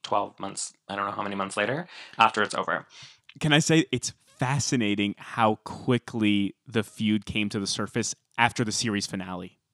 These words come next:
Speaker 1: Yeah, it's kind of, you gotta respect it in that way of, like, at least they kept it under wraps during filming.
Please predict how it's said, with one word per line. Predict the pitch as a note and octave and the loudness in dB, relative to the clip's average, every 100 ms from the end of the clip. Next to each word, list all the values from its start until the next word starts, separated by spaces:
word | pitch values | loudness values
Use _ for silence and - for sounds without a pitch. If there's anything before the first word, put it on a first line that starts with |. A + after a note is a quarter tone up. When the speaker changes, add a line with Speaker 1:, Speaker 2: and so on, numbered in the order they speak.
| _ _ _ _ - - - - - | _ _ _ _ -20 -20 -18 -18 -4
Speaker 1:
Yeah, | A#2+ A2+ G2+ | 4 8 8
it's | A#2 A#2+ | 4 -4
kind | - - B2+ B2+ C3+ | -10 -6 -4 -2 -2
of, | C#3 C3+ B2+ - _ _ _ | -2 -2 -10 -20 _ _ _
you | C3+ | -6
gotta | C3+ D3+ D3+ | 4 4 4
respect | A2 - G#2+ - | -2 -2 -2 -2
it | G2 | -10
in | G#2 | -6
that | G2 F#2 | -4 -4
way | G#2 A2 G#2+ | -2 -2 -2
of, | G2+ | -4
like, | F#2+ F#2 - _ _ _ _ _ - | -6 -6 -10 _ _ _ _ _ -10
at | A#2 | -6
least | A#2 A#2+ | -6 -6
they | B2 | -8
kept | - G#2+ - | -6 -8 -4
it | G#2 G2+ _ | -6 -6 _
under | G#2 G2+ G2+ F#2+ | -10 -8 -6 -4
wraps | F#2+ F2+ - - | -2 -4 -6 -14
during | - G2 F#2+ | -8 -6 -6
filming. | F#2 G2+ G2 G#2+ C#3+ D#3+ | -8 -8 -6 -6 -6 -8